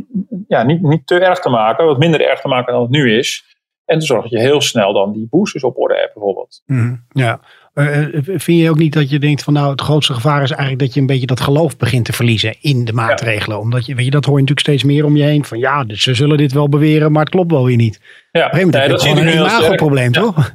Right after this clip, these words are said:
Speaker 1: Ja, nee, ik heb het zeker. Nou, dat zie je dus ook in de vertrouwenscijfers terug. Ook uit die peiling van Eén Vandaag en andere peilingen, eh, zie je dat de steun, eh, heel, heel beperkt is. Je ziet dat de steun voor, voor, eh, Rutte en Hugo de Jonge op een historisch laag niveau, eh, zitten.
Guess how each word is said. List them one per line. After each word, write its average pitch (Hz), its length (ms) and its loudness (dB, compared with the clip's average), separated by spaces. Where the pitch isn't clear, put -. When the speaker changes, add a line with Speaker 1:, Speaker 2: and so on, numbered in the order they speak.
Speaker 1:
Ja, 190 260 0
nee, 175 200 2
ik 175 60 0
heb 127 120 0
het - 100 -10
zeker. 139 420 2
Nou, 113 160 2
dat 131 160 2
zie - 80 2
je 139 60 2
dus 123 100 2
ook 127 60 2
in 127 60 2
de 117 80 2
vertrouwenscijfers 160 640 0
terug. 180 280 2
Ook - 180 -2
uit 139 80 -2
die 127 100 -10
peiling 131 260 0
van - 100 -4
Eén 127 140 0
Vandaag 139 400 2
en - 60 -2
andere 139 300 0
peilingen, 131 640 2
eh, 117 300 2
zie 120 140 2
je 123 60 4
dat 113 100 0
de 123 80 0
steun, 156 360 2
eh, 139 200 4
heel, 135 340 4
heel 131 360 4
beperkt 131 400 0
is. 131 200 2
Je 135 60 -8
ziet 127 140 0
dat - 100 -14
de - 80 -2
steun 127 320 2
voor, 120 280 2
voor, 120 360 4
eh, 123 200 2
Rutte 135 280 2
en 120 300 2
Hugo 123 260 0
de 117 80 2
Jonge 143 300 4
op - 680 -6
een - 0 -
historisch 135 460 2
laag 131 320 2
niveau, 135 640 4
eh, 127 60 4
zitten. 135 420 0